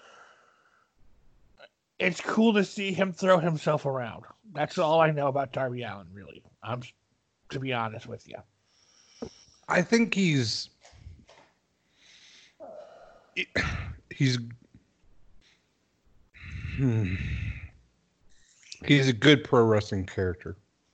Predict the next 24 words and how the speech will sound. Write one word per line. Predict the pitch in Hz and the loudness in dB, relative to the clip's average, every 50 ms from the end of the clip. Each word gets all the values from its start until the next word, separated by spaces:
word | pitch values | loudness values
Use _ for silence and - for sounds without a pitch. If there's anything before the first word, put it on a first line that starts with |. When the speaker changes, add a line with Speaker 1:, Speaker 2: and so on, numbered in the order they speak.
| _ _ _ _ - - - _ _ | _ _ _ _ -20 -20 -20 _ _
Speaker 1:
Yeah, | 339 403 - - - | 4 4 6 6 8
I | 220 285 381 | 8 8 8
agree. | 381 254 220 196 165 151 190 226 - _ _ _ _ | 6 4 0 -4 -4 -6 -6 -10 -14 _ _ _ _
I'm | 208 226 262 262 226 | 0 0 0 0 -4
just | 233 202 - - | -10 -12 -8 -6
saying. | 254 247 208 156 131 123 120 117 - _ _ _ _ _ _ _ _ _ - - - - - _ - - - - - - _ _ _ _ _ _ _ _ _ _ _ - - - - - | -4 -2 -2 -4 -6 -8 -12 -16 -20 _ _ _ _ _ _ _ _ _ -20 -20 -20 -20 -20 _ -20 -20 -20 -20 -20 -20 _ _ _ _ _ _ _ _ _ _ _ -20 -20 -4 4 6
Speaker 2:
And | 175 170 170 156 | 8 8 10 10
he, | 160 165 160 156 143 139 131 127 - _ - - - - - - - - - - - - - - - _ _ _ _ _ _ _ _ _ _ _ | 8 8 8 6 4 2 -2 -6 -12 _ -20 -20 -20 -16 -14 -12 -12 -12 -12 -14 -18 -20 -20 -20 -20 _ _ _ _ _ _ _ _ _ _ _
Speaker 1:
For | - 233 247 - | -4 -4 2 6
Speaker 2:
I | 254 262 285 | 8 10 10
Speaker 1:
all | 143 | 12
Speaker 2:
know | 147 147 143 | 12 10 10
Speaker 1:
the | 135 139 131 | 8 6 4
sh-, | 120 | 4
Speaker 2:
they, | 101 - _ _ _ _ | 0 -6 _ _ _ _
Speaker 1:
for | - - 254 240 - | -4 -2 0 2 4
Speaker 2:
I | - 143 | 6 8
Speaker 1:
all | 151 165 | 10 10
Speaker 2:
know | 170 170 | 10 10
Speaker 1:
the | 156 | 10
Speaker 2:
they | 160 147 139 127 120 | 8 8 6 4 0
Speaker 1:
shit | - - - - _ _ | -4 -6 -6 -6 _ _
that, | 254 240 226 220 214 - - | 4 6 6 6 4 0 0
uh, | 240 226 202 202 196 190 175 156 147 151 | 2 4 6 6 6 6 4 2 -2 -6